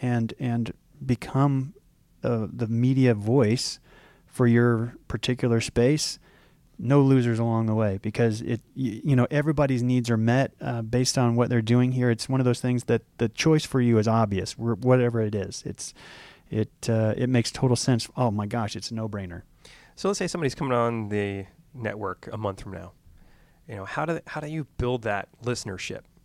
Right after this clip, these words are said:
Speaker 2: How do you help them move their business forward before they come into the studio?
Speaker 1: Well, one of the things that, uh, you know, I'm gonna be doing as we go forward, we're, we're working with some, uh, entities that focus on, uh, client engagement, the, you know,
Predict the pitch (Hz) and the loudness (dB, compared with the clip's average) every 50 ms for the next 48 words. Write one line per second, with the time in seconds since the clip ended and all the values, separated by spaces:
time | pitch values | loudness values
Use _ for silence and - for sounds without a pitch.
0 | _ _ _ - - - 110 113 117 117 117 110 110 - - 110 107 - - 107 | _ _ _ -14 -10 -8 -8 -8 -6 -8 -8 -8 -8 -6 -4 -4 -4 -6 -8 -6
1 | 104 101 98 98 95 95 95 95 95 - _ _ - _ _ _ - 117 123 120 | -6 -4 -4 -4 -6 -8 -8 -10 -12 -16 _ _ -20 _ _ _ -6 -2 -2 -2
2 | 113 110 110 95 104 107 - - 101 - - - 107 101 101 98 - - 120 113 | -2 -2 -6 -6 -6 -8 -8 -10 -12 -12 -8 -6 -4 -4 -4 -4 -4 -2 -2 -2
3 | - - 139 135 135 120 110 107 104 - - 117 107 98 98 - 98 95 - - | 2 2 2 2 2 0 -4 -10 -10 -10 -12 -12 -12 -12 -12 -14 -14 -14 -14 -14
4 | - 95 92 92 - - - - _ _ _ _ _ - 147 160 160 151 165 185 | -16 -16 -16 -16 -18 -20 -20 -20 _ _ _ _ _ 2 4 4 6 6 4 4
5 | 196 185 165 156 139 - 160 156 151 139 - 139 131 123 - - - 147 131 127 | 4 4 2 0 0 2 2 2 2 2 2 2 2 2 0 -2 0 2 2 4
6 | 123 123 117 117 120 127 123 123 120 123 127 120 117 120 110 110 123 127 127 127 | 4 2 2 0 0 2 2 2 4 4 4 4 2 2 2 4 4 4 4 4
7 | 123 113 - 127 120 113 123 117 - - 135 127 123 117 117 117 117 117 - 127 | 2 0 0 -2 -2 0 0 -2 0 0 -2 -2 0 0 -2 -2 -2 -2 -2 -2
8 | 123 120 107 120 123 131 131 - 139 127 123 123 117 - - - - - - - | -2 -2 0 2 4 4 4 2 2 2 4 4 2 2 -2 -8 -14 -10 -6 -4
9 | - 131 120 117 117 - - _ - 123 120 117 113 - - 139 135 - 135 - | 0 0 2 2 0 -2 -6 _ -8 -6 -6 -6 -6 -4 -2 -2 -2 -2 -4 -6
10 | - - 131 123 120 - 127 117 - - 127 120 - 127 117 - - - - 131 | -4 -2 -2 -2 0 0 -2 -2 0 0 0 2 2 2 0 0 -2 -2 0 2
11 | 123 120 120 120 113 110 - - - - - - - - _ _ _ - 120 110 | 4 4 4 2 2 0 -2 -6 -14 -20 -20 -20 -20 -20 _ _ _ -12 -10 -8
12 | 107 113 - - 135 131 131 127 127 - 123 120 113 107 120 117 123 113 110 117 | -10 -10 -8 -4 -2 0 2 0 0 0 -2 -2 0 0 2 2 2 2 0 -2
13 | 104 98 90 - - 113 117 107 80 98 120 113 117 117 117 | -2 -2 -4 -4 -2 -2 -2 -2 -2 -2 0 0 0 0 0